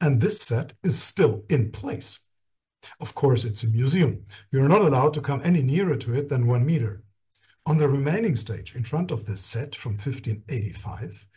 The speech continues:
Wilson staged a completely new version of the Sophocles play.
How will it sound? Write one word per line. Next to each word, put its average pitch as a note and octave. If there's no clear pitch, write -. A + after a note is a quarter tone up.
Wilson G#3
staged -
a D#3
completely F#3
new D#3
version C#3
of C3+
the C#3+
Sophocles A#2
play. C3